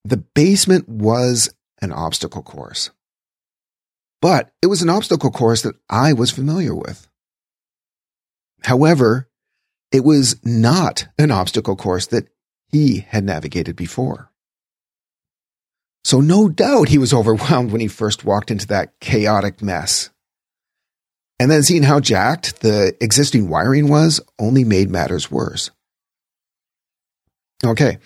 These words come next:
whoever had renovated the basement previously used zero staples to secure the wiring. So yeah, wires were drooping. Clearly the existing electrical work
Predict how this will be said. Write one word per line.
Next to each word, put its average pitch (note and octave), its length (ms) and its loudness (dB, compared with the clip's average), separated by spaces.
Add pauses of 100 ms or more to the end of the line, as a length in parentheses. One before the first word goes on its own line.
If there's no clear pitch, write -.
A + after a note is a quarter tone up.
(680)
whoever E3+ 600 2
had A2 200 -2
renovated C#3 460 2
the A#2 80 -4
basement B2 400 -2
previously F#2 640 -2
used G#2 500 -8 (540)
zero C3+ 380 4
staples A#2 580 -4
to G2+ 100 -8
secure G2 300 -6
the F#2+ 80 -4
wiring. F2+ 500 -8 (300)
So - 140 0
yeah, A#3+ 240 0 (420)
wires G2+ 420 0
were C#3+ 100 2
drooping. B2 560 -2 (1200)
Clearly F#3+ 340 4
the C#3+ 160 4
existing C#3+ 440 2
electrical B2+ 500 0
work F#2+ 340 -2